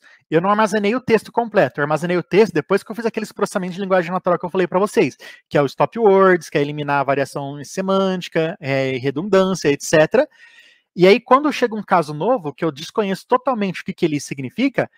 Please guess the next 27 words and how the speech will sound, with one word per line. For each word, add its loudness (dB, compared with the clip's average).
eu 4
posso 4
pegar 6
o 0
texto 0
que -4
a -2
pessoa -6
escreveu, -4
fazer 2
a 2
normalização 0
linguística -4
pra 4
trazer 2
no -6
mesmo 2
pé 4
de -2
igualdade 0
que -14
tá -4
na -6
minha -6
base -2
de -8
dados, 2